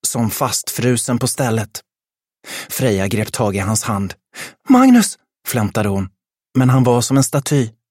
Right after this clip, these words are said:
Bara ögonen rörde sig förtvivlat. "Veronica, snälla du, sluta!" vädjade Freja. "Nej!"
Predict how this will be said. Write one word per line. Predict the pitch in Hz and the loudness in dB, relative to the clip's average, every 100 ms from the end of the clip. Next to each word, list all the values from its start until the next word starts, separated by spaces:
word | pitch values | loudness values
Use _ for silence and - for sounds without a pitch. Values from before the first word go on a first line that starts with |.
| _ _ _ | _ _ _
Bara | 139 131 - | 0 0 2
ögonen | 156 131 120 165 156 | 2 2 4 4 4
rörde | 151 123 98 | 4 2 -2
sig | 107 104 | -6 -6
förtvivlat. | 120 - 110 98 98 - - _ _ _ _ _ - - | -6 -4 -4 -4 -6 -10 -18 _ _ _ _ _ -14 -4
"Veronica, | 262 254 220 - 156 - - - | 2 4 4 4 0 -2 -20 -10
snälla | - 254 233 233 | -4 0 4 4
du, | 226 220 - - | 2 -2 -6 -10
sluta!" | - - 254 214 - 208 - _ - | -8 -2 0 0 0 -4 -4 _ -4
vädjade | 117 117 98 92 | 0 0 0 -4
Freja. | 98 117 107 92 95 _ _ _ _ - | -2 -2 -2 -2 -8 _ _ _ _ 2
"Nej!" | 226 240 185 107 | 4 4 2 -4